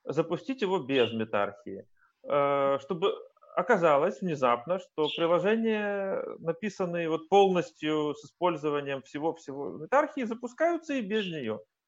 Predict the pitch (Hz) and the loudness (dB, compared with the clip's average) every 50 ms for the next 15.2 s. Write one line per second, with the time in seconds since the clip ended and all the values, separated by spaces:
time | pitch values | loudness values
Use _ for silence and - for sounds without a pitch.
0 | _ _ - 139 131 - 117 113 107 - - - - - _ _ _ _ _ _ | _ _ -8 -6 -4 0 0 0 0 -2 -6 -14 -18 -18 _ _ _ _ _ _
1 | - - 156 160 156 156 156 - - 143 - 180 175 185 185 185 _ - - - | -2 2 4 6 6 6 6 4 2 0 -2 -2 -2 -2 -4 -8 _ -20 -8 -2
2 | - 226 196 196 202 170 196 196 - 208 - - 339 330 330 262 233 220 202 190 | 0 2 2 2 2 0 0 -2 -4 -8 -6 -2 -4 -2 0 2 2 4 2 2
3 | 190 190 208 220 214 202 170 - - 185 175 127 - - 165 123 104 117 180 233 | 0 0 0 2 2 0 0 -4 -2 -2 -2 -2 -2 0 0 2 2 2 0 0
4 | - - - _ _ _ _ _ _ _ _ - - - 151 151 151 151 151 151 | -4 -8 -20 _ _ _ _ _ _ _ _ -8 0 2 4 4 6 6 4 4
5 | 151 151 147 135 160 185 190 196 190 185 185 180 165 - - - _ _ _ - | 4 2 2 2 2 4 4 4 4 4 4 2 0 -2 -6 -18 _ _ _ -20
6 | - - 139 135 120 156 190 185 175 170 160 156 151 147 143 147 - _ _ _ | -14 -12 -12 -6 2 4 6 6 6 6 6 4 4 2 0 -4 -8 _ _ _
7 | _ _ - - - - - - - 139 165 175 - 185 202 190 - - _ - | _ _ -20 -20 -20 -20 -18 -12 -4 2 2 2 2 2 0 0 -2 -4 _ -12
8 | 139 - 151 - - 160 151 147 147 143 139 123 139 170 170 175 175 175 175 175 | -6 -6 -6 -2 2 2 4 4 4 2 2 0 0 -2 -2 -2 -2 -4 -4 -4
9 | 165 147 143 131 - - 147 131 135 151 156 147 131 123 - - - _ _ - | -4 -4 -4 -6 -4 -6 -8 -6 -2 0 0 0 0 -2 -6 -12 -20 _ _ -6
10 | 139 143 123 - 156 131 147 175 208 233 240 226 233 190 160 156 151 180 208 220 | -6 -6 -4 -4 -4 0 2 4 6 6 4 4 4 4 2 2 4 4 4 4
11 | 202 170 151 170 170 160 139 - - _ _ _ _ - - - 143 - - 165 | 4 4 4 2 2 2 2 -2 -6 _ _ _ _ -14 -12 -10 -10 -8 -8 -10
12 | 151 - 180 175 - - 208 202 226 285 320 285 214 185 175 196 254 233 196 175 | -8 -2 0 0 0 0 -2 -2 0 2 2 4 2 2 2 2 0 0 0 0
13 | - 202 190 175 185 214 190 175 160 - 170 147 170 156 165 202 190 - - - | -2 -2 -2 0 -2 0 0 0 -2 -2 -2 -2 0 0 0 -2 -2 -4 -4 -10
14 | 147 139 160 185 160 156 151 147 147 139 127 - - - 135 131 156 151 135 127 | -8 -4 -4 -2 -2 0 -2 -2 -2 -4 -4 -6 -6 -8 -6 -2 0 0 2 2
15 | 123 120 - - | 0 0 -2 -6